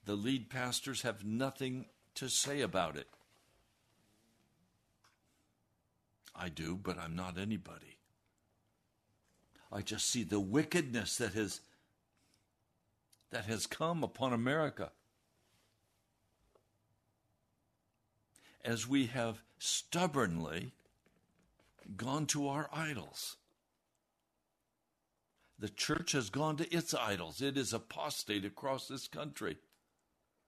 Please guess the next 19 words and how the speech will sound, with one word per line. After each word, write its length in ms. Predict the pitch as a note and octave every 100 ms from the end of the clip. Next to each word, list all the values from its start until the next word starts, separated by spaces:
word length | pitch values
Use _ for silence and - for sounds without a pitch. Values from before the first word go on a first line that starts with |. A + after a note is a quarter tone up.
| _ _
It 120 | C3 A#2+
has 200 | C3 G#2+
nothing 400 | C3+ E3 F3+ F3+
to 100 | F3
say. 460 | - F#3+ F#3+ - - _ _ _ _ _ _ _ _ _
It 140 | B2
has 240 | A2+ C3+ A2+
no 200 | D3 E3
moral 380 | D#3 D#3 D#3+ D3+
standing 720 | - - D#3+ F3 C3+ A#2 A#2+
in 120 | C3
the 100 | C3
nation. 540 | C3+ D3+ D3 C#3+ G#2 - _ _ _ _ _ _ _ _ _ _ _ _ _ _ _ _ _ _
It 200 | - A#2+
cannot 400 | - B2+ C3+ C#3
speak 520 | - - - E3 -
of 160 | C#3+ A2
righteousness 680 | D3 D#3+ D3 C3 - C#3+ C3
because 440 | D3 C#3+ D#3 D3